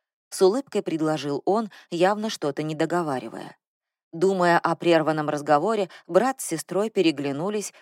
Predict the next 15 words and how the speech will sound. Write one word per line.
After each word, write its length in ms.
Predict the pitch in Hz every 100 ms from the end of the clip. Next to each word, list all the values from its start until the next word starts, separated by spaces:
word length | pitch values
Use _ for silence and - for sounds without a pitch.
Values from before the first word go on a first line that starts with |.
| _
и 100 | 277
присели 500 | 247 214 - 143 147
за 160 | 143 160
стол. 380 | - 139 117 - _ _ _ _ _ -
«Продолжайте». 800 | 302 302 294 - 123 113 - - _ _ _ _ _ _ _
Допивая 580 | 160 175 165 165 160 151
оставшийся 680 | 151 156 151 - 151 - 143
после 540 | 151 147 147 143 143
Ван 280 | 135 147 139
Чона 400 | - 151 131 131
чай, 340 | - 180 220 - - _ _ -
между 400 | 180 175 131 151
делом 340 | 143 208 202
сказал 540 | - 151 139 143 143 -
он. 340 | 147 131 113